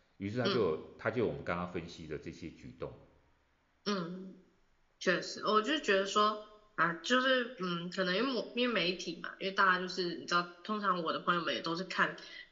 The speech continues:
Speaker 2: 新闻，然后就会开始产生恐慌，然后就跑来问我。所以我觉得可能就是媒体他为了，有时候他，他，他也是就是看一下有些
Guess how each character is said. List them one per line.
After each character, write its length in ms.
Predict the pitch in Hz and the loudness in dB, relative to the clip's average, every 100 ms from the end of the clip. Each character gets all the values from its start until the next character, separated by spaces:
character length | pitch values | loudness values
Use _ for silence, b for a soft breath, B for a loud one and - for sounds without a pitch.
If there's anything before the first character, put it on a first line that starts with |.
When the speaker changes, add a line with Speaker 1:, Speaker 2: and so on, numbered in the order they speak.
| - | 0
Speaker 2:
新 320 | - 190 190 | 4 6 4
闻， 160 | 165 - - | 2 -4 0
然 120 | 160 | 8
后 80 | 175 | 8
就 120 | 185 | 10
会 120 | 190 | 6
开 140 | 196 185 | 8 4
始 80 | 180 | 4
产 160 | 143 | -2
生 160 | - 175 | -2 -2
恐 340 | - 190 - | 0 -2 -2
慌， 360 | - - - 175 - | -2 0 0 -2 -8
然 120 | 233 170 | -4 2
后 80 | 165 | 4
就 100 | 202 | 6
跑 120 | 185 | 6
来 80 | 104 | 4
问 100 | 90 | 2
我。 400 | 160 - - 101 - B B _ | -4 -6 -10 -14 -16 B B _
所 80 | 208 | 4
以 40 | |
我 60 | 202 | 4
觉 120 | 175 175 | 4 4
得 100 | 185 | 2
可 120 | 190 180 | 0 0
能 140 | 170 | -2
就 60 | 190 | 0
是 80 | |
媒 240 | 208 175 180 | 2 2 0
体 180 | 190 - | -2 4
他 200 | 170 175 | 6 6
为 180 | 190 | 4
了， 260 | 160 135 - - | 2 0 -4 -4
有 100 | 170 | -4
时 140 | - | 0
候 180 | 185 190 | 4 4
他， 320 | 190 202 202 - - - - | 4 4 2 -6 -18 -12 6
他， 400 | 285 285 - - | 6 6 0 -6
他 140 | 262 | 0
也 80 | 220 | 2
是 340 | 175 202 202 202 | 4 4 4 4
就 180 | 208 | 2
是 120 | 202 202 | 0 -2
看 340 | - 202 180 | 0 2 2
一 20 | |
下 140 | 180 175 | 2 0
有 100 | 165 | 0
些 320 | 165 185 180 | 0 2 0